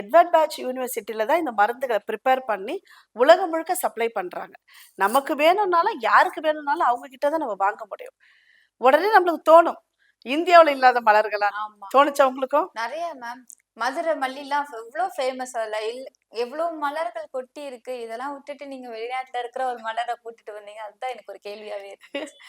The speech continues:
Speaker 1: நிச்சயமா. மதுரை மல்லி நீங்க சொன்னீங்க. இன்னைக்கும் தாய்ப்பால் கொடுக்கிற குழந்தை பெற்றோர்களுக்கு தாய்ப்பால் கட்டிருச்சுன்னா மல்லிகை பூவை தான் சுத்துவாங்க.
Speaker 2: ம்.
Speaker 1: அப்போ தலைவலி வந்தாலும் மல்லிகை பூவை யூஸ் பண்ற பழக்கம் நம்மளுக்கு உண்டு. செம்பருத்தி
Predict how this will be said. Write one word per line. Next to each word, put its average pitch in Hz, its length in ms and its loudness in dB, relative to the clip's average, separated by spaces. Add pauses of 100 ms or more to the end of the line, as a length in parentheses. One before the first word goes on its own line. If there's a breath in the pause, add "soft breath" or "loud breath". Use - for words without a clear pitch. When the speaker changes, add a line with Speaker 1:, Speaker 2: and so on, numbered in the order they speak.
(240 loud breath)
Speaker 1:
நிச்சயமா. 254 340 -8 (240 loud breath)
மதுரை 240 440 4
மல்லி 262 220 2 (100)
நீங்க 220 240 -8
சொன்னீங்க. 226 280 -6 (180)
இன்னைக்கும் 339 520 -4 (380 soft breath)
தாய்ப்பால் 339 600 8
கொடுக்கிற 262 340 -2
குழந்தை 233 400 0
பெற்றோர்களுக்கு 226 840 2 (420 loud breath)
தாய்ப்பால் 302 540 8
கட்டிருச்சுன்னா 247 480 0 (100)
மல்லிகை 311 380 0
பூவை 247 180 -2
தான் 277 200 -2
சுத்துவாங்க. 208 400 -4 (100)
Speaker 2:
ம். 196 180 -20 (240 loud breath)
Speaker 1:
அப்போ 233 260 4 (200)
தலைவலி 359 400 10
வந்தாலும் 269 540 2
மல்லிகை 320 380 0
பூவை 247 260 4
யூஸ் 254 260 -6
பண்ற 214 200 -2
பழக்கம் 240 460 0
நம்மளுக்கு 202 440 -8
உண்டு. 202 240 -8 (340 soft breath)
செம்பருத்தி 330 540 2